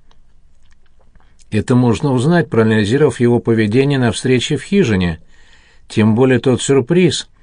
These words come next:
что приготовил полковник, должен вывести Гурова из себя.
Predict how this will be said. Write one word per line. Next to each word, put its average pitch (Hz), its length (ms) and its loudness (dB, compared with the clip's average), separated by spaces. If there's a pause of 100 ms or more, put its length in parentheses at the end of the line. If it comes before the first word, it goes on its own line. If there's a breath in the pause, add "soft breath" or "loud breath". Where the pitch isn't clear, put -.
(240)
что 98 240 -2
приготовил 104 560 2
полковник, 113 800 -2 (520 soft breath)
должен 107 460 2
вывести 110 460 0
Гурова 113 420 4
из 104 80 -6
себя. 123 400 -2